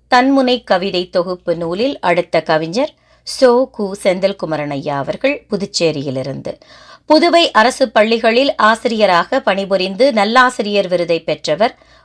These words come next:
புதுவை கம்பன் கழகத்தின் சிறந்த கவிஞர் விருது, புதுவை பாவலர் பயிற்சி பட்டறை மன்றத்தின் மரபு மாமணி விருது, கவிதை, கதை, சிறுகதை, சிறுவர் பாடல், கட்டுரை, துளிப்பா என அனைத்து துறைகளிலும் பயணிப்பவர். சரித்திர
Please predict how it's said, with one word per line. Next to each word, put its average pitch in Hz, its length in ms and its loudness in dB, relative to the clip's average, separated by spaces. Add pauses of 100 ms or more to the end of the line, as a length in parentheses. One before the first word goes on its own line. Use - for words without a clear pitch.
(140)
புதுவை 311 360 4
கம்பன் 226 360 0
கழகத்தின் 208 520 0
சிறந்த 202 340 2
கவிஞர் 185 460 -4
விருது, 220 400 -2
புதுவை 214 320 0
பாவலர் 175 420 2
பயிற்சி 185 380 -4
பட்டறை 170 440 -4
மன்றத்தின் 180 480 -2
மரபு 180 320 2
மாமணி 170 420 -2
விருது, 185 400 -2 (480)
கவிதை, 311 560 4
கதை, 240 360 2
சிறுகதை, 247 580 0
சிறுவர் 220 440 -2
பாடல், 190 380 2
கட்டுரை, 214 500 -2
துளிப்பா 220 500 0
என 214 200 0
அனைத்து 277 380 0
துறைகளிலும் 190 680 0
பயணிப்பவர். 175 600 -2 (320)
சரித்திர 277 720 2